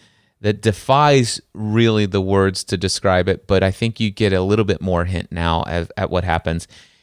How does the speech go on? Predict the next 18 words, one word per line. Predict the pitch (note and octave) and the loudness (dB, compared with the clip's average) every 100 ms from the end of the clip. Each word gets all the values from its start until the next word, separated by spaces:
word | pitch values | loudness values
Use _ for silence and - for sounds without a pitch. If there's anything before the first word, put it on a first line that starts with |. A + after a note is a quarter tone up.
| _ | _
Here's | C#3 F3 F3 A#2+ | 2 4 2 0
what | C3+ | 2
I'm | B2 A#2 | 4 2
going | A2+ A2+ | 2 0
to | G#2 | 0
do. | G2+ G2 | 0 0
This, | F#2 A#2+ D3+ - | 2 0 0 -4
this | G#2 A2+ D3 | -4 0 0
is | C3+ | 2
already | A#2+ A#2+ A#2 A#2 | 2 4 4 2
an | G#2 | 0
incredibly | G2 - G#2 G2 G#2+ G2+ G2 F#2+ - _ _ _ _ - | 0 0 2 2 2 4 2 0 -6 _ _ _ _ -2
interesting | B2+ - B2+ - - A#2+ | -2 2 0 0 0 0
and | A2+ G2+ | 2 0
different | F#2+ A2 - A#2 F#2+ | 0 0 0 -2 0
and | G2 | -2
unique | G2+ G#2 G#2 | 0 0 0
episode, | G#2 - A#2+ C3+ C#3 D3+ | -2 -2 0 2 2 2